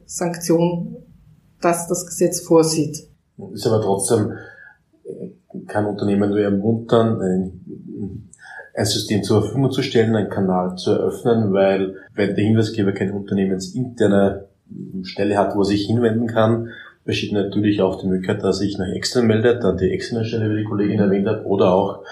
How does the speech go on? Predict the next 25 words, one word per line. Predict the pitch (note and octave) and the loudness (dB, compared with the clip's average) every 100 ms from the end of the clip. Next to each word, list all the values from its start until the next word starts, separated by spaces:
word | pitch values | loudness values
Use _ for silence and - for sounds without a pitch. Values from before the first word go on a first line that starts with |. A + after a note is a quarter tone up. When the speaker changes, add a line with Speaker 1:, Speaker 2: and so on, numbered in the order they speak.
| - - - - | -18 -20 -20 -8
Speaker 2:
äh, | F#2+ F#2+ | -6 -2
natürlich | F#2 - G#2 G#2 | -4 0 0 0
an, | - G2+ | -2 0
an | F#2+ F2+ | -2 -2
die | |
Medien. | F#2 A2 B2 A#2 B2 B2 - - _ _ | 0 4 4 4 2 -4 -14 -20 _ _
Unterschiedliche | G2+ G2+ G2+ G2+ G#2+ | -4 -2 0 -2 -2
Zeitungen | - F2+ F2+ F#2+ G2 F#2 | 0 -2 -2 -2 0 2
haben | F#2+ F#2+ | 2 2
auch, | E2 - - | 2 0 0
äh, | F2+ F2+ F#2 F2+ F#2+ F#2 F2+ - F#2 | 0 2 0 0 -4 -6 -6 -6 -4
Hinweisgebersysteme | G#2+ G#2 G2 G#2 F#2+ A2 G#2 F#2+ G2 F#2 | 0 0 0 0 0 0 0 -2 0 2
auf | F#2 F#2 - | 2 0 -6
ihren | - F#2+ F#2 F2 F#2 | -6 -2 0 0 -2
Websites, | F#2 - - A2+ A2+ - | -2 -2 2 2 2 0
wo | G2 | 0
man | F#2 | 2
auch, | F#2 F#2 - - - - _ - - - | 2 0 -8 -18 -18 -20 _ -16 -14 -10
äh, | - | -6
Meldungen | F#2 G2+ A2+ | -2 2 4
abgeben | G2 F#2+ - G2+ F#2+ | 4 2 0 0 0
kann, | G2+ F#2 | 0 0
Dokumente | F#2 - F#2 F#2 G#2 G2+ | -4 -4 -2 -2 0 0
hochladen | G#2 G#2+ G2+ A2+ | 0 2 2 2
kann. | G2+ F#2+ G2+ G2+ | 0 0 0 -4